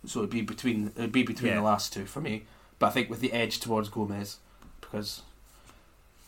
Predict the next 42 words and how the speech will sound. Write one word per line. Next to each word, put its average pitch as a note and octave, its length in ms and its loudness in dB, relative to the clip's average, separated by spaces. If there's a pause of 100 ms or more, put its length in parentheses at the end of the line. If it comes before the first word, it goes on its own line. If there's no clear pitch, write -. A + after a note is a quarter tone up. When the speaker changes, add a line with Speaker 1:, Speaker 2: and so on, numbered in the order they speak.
(320)
Speaker 1:
slightly A2+ 380 -2
less G#2 280 -2
well G#2 120 -2
known. G#2 200 -6
Speaker 2:
Well, A2+ 180 8
I'm G#2+ 160 4
gonna, A#2 160 6
I'm A#2 140 4
gonna A#2+ 180 8
give A2 160 6
it, G#2+ 120 4
I'm A2 140 4
gonna A2 200 4
give G#2 140 0
it G2+ 100 -4
to F2+ 60 -12
Gomez F#2 420 0
'cause F#2 160 -4
al-, F#2+ 180 0
although F#2+ 680 -2
Queens F#2+ 260 -4
of F#2 60 -4
the F2+ 40 -6
Stone G2 240 -2
Age F2+ 180 -4
no F#2 120 -4
one F2+ 180 -2
knows F2 420 -6 (300)
should F#2 260 -6
be F#2+ 140 -2
in F#2 80 -2
everyone's F#2+ 520 0
playlist, F2+ 600 -6 (560)
Gomez G#2 520 0
is F#2+ 180 -6
new G#2 180 0
for B2 140 -2
me, A2 300 0 (440)
and G2+ 140 4
I G2+ 80 6
love G2 180 6
it. F#2 160 0